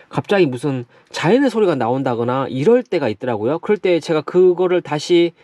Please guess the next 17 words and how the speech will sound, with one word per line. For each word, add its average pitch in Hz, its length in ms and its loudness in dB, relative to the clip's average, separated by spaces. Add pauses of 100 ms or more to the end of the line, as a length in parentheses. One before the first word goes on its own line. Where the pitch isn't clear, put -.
(300)
블루투스용으로 156 720 0
바꾸려고 147 440 -2
하는데 156 480 -2
잘 156 220 -2
모르겠어요. 117 720 -2 (300)
그럴 175 240 2
때, 247 340 -2 (240)
어, 120 140 -6
이 120 160 -2
음성을 156 540 -2
누르고 160 520 -4 (160)
"블루투스로 147 560 -4
바꿔줘라고" 123 640 -4
하니까 123 480 -4
블루투스 123 340 -12
됐습니다. 95 380 -10
그래서, 139 360 -6